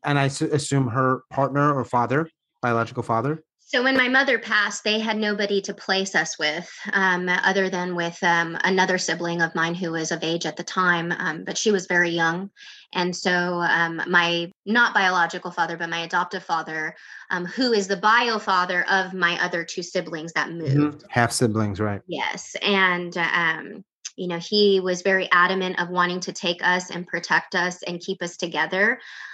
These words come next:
Speaker 2: Um, so in
Speaker 1: Mm.
Speaker 2: my eyes, that man earns brownie points. You know, he, he really, truly just showed up and showed out for me, um, with really n-, no conditions that are, were left behind on that. So.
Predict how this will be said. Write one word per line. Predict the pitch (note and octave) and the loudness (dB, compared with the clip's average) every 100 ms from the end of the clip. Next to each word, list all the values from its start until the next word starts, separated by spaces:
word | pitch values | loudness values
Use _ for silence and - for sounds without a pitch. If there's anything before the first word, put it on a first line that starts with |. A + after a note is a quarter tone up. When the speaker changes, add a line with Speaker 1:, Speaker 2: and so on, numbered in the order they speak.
| - | 0
Speaker 2:
Um, | F3+ F3 | 0 4
so | G3 | 6
in | G#3+ | 6
Speaker 1:
Mm. | |
Speaker 2:
my | C4+ E4 G#3 | 6 6 6
eyes, | F3 F3 | 4 6
that | F#3 | 4
man | F#3 F3+ | 6 4
earns | F3 F3 | 4 2
brownie | - F3+ F#3 F#3 | 4 6 6 0
points. | - D3 F#2+ - - | -6 -6 -6 -10 -8
You | F3 | -6
know, | E3 E3 | -4 -2
he, | G3 A3 G3 F3 | 2 4 2 0
he | G3 G3 G3 _ | -2 -2 -2 _
really, | F3+ G#3 G3+ F3 | 0 2 2 0
truly | - G3 F#3+ E3 | -2 0 0 -2
just | E3 - | -2 -2
showed | G3 F3+ F3+ | 0 2 4
up | F3+ F3 | 2 0
and | E3 | -6
showed | - E3+ | -2 0
out | E3+ F3 - | 2 0 -2
for | - E3+ | -4 -2
me, | E3+ F#3 F#3 E3+ | 0 0 0 0
um, | D#3 E3 E3 | 0 0 0
with | E3 E3+ | -2 -4
really | F3+ F#3+ F3 | 0 0 0
n-, | E3+ E3 _ - | -4 -10 _ -2
no | F#3+ A3 | 2 2
conditions | A3 E3 F3+ - - - - | 0 -2 0 -2 -4 -12 -4
that | A2 | -2
are, | D3 D#3 | -2 -2
were | D#3+ D3+ - | -2 -4 -4
left | F#3 E3+ - | -2 -2 -2
behind | - - E3 E3 | -8 -6 -6 -6
on | - G1+ | -8 -6
that. | - - _ | -6 -8 _
So. | - | -12